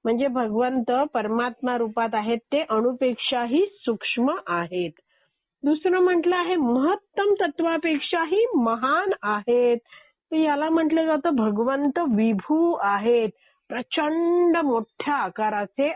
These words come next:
आहेत. तर हे आपण एका उदाहरणाने जाणून घेऊ शकतो. जसं आपण जाणतो की, अ, पहिला जो भगवंतांचा पुरुष अवतार आहे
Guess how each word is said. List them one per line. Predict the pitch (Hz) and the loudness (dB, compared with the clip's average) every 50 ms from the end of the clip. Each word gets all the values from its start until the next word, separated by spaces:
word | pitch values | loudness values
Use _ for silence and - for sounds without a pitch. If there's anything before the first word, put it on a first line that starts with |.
| - | -4
आहेत. | - 175 175 165 180 196 190 190 190 180 - _ _ _ _ _ _ - - | -4 -4 -4 -2 -2 -2 -2 -2 -4 -4 -8 _ _ _ _ _ _ -6 -4
तर | 339 | -2
हे | 302 269 339 339 | -2 0 0 0
आपण | 330 330 311 339 339 359 349 | 0 -2 -2 -2 -4 -4 -2
एका | - 277 262 262 302 311 | -2 -4 0 0 0 0
उदाहरणाने | 302 285 254 269 269 277 277 277 277 269 269 269 294 339 359 | 2 0 0 0 0 0 0 0 -2 0 0 0 -2 -2 -2
जाणून | 277 220 233 202 208 220 240 262 | -2 -2 -2 -2 0 0 0 2
घेऊ | 247 262 262 254 262 | 2 2 2 0 0
शकतो. | 254 285 247 - _ - 277 277 311 330 _ _ _ _ _ - _ - | -2 -4 -6 -6 _ -2 -2 -2 -2 -2 _ _ _ _ _ -16 _ -2
जसं | 240 254 - - | -2 -2 0 -2
आपण | 285 269 247 262 269 277 269 233 | -4 -2 -2 -2 -2 -2 0 0
जाणतो | 254 233 226 233 226 208 269 254 233 | 0 0 0 -2 -2 0 0 0 0
की, | 190 - - 269 294 311 320 _ _ _ _ _ _ _ _ _ _ - | -2 -2 0 2 2 0 -2 _ _ _ _ _ _ _ _ _ _ -6
अ, | 214 220 226 220 220 220 - | -2 -2 0 -2 -2 -4 -6
पहिला | 269 240 220 277 277 285 294 294 | -6 -2 -2 0 0 2 0 0
जो | 262 247 269 247 | 0 0 -2 0
भगवंतांचा | 214 240 233 208 220 240 240 247 233 254 247 240 233 - 262 | 0 -2 -2 0 0 -2 -2 -2 -2 -4 -4 -4 -2 -4 -4
पुरुष | 262 - 240 233 233 262 262 - - - | -4 -2 -2 0 0 2 0 0 -4 -2
अवतार | 220 220 214 - - 226 233 240 226 190 | -2 -2 -2 -2 -2 -2 -2 -2 -2 -4
आहे | 208 214 214 254 247 | -6 -4 -2 0 -2